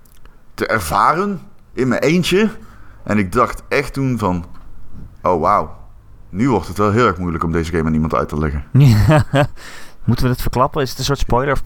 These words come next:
Speaker 2: m-, mensen kunnen het misschien opzoeken als je zoekt.
Speaker 1: Ah, het is
Speaker 2: Death
Speaker 1: compleet
Speaker 2: Stranding,
Speaker 1: contextloos.
Speaker 2: Mario.
Speaker 1: Het,
Speaker 2: Dan
Speaker 1: eh, het
Speaker 2: kom je
Speaker 1: heeft
Speaker 2: denk ik
Speaker 1: geen
Speaker 2: wel.
Speaker 1: enkele, eh, invloed op het verhaal.
Speaker 2: Ze hebben het gewoon ineens
Speaker 1: Maar
Speaker 2: over Mario, wat best raar is.
Speaker 1: er is, nou ja,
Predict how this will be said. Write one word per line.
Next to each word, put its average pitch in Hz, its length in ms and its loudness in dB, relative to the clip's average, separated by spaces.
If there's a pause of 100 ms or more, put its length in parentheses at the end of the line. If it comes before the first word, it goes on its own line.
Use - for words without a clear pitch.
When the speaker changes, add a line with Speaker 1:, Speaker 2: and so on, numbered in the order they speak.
Speaker 2:
m-, - 160 -4
mensen 113 180 4
kunnen 117 160 2
het 113 120 0
misschien - 260 0
opzoeken - 420 0
als 85 100 2
je 90 60 2
zoekt. 87 320 -2
Speaker 1:
Ah, 90 80 0
het - 100 -6
is 117 80 0
Speaker 2:
Death - 80 0
Speaker 1:
compleet 110 260 2
Speaker 2:
Stranding, 110 540 4
Speaker 1:
contextloos. 104 340 4
Speaker 2:
Mario. 101 640 2 (640)
Speaker 1:
Het, 117 140 -2
Speaker 2:
Dan 123 100 2
Speaker 1:
eh, 117 60 4
het 104 80 4
Speaker 2:
kom - 100 6
je - 60 6
Speaker 1:
heeft 87 60 4
Speaker 2:
denk 87 120 2
ik - 60 -4
Speaker 1:
geen - 100 0
Speaker 2:
wel. 90 120 0
Speaker 1:
enkele, 127 540 2 (360)
eh, 87 360 2 (100)
invloed 98 520 0
op - 320 -2
het 82 200 -2
verhaal. 80 540 -2
Speaker 2:
Ze - 140 -8
hebben 123 180 0
het 127 80 -4
gewoon 127 160 2
ineens 95 300 4
Speaker 1:
Maar 104 100 4
Speaker 2:
over 104 140 2
Mario, 87 460 0
wat 90 180 -2
best 92 200 -4
raar 87 240 -2
is. 92 260 -6
Speaker 1:
er - 100 -2
is, - 420 -6
nou 101 200 2
ja, 87 360 0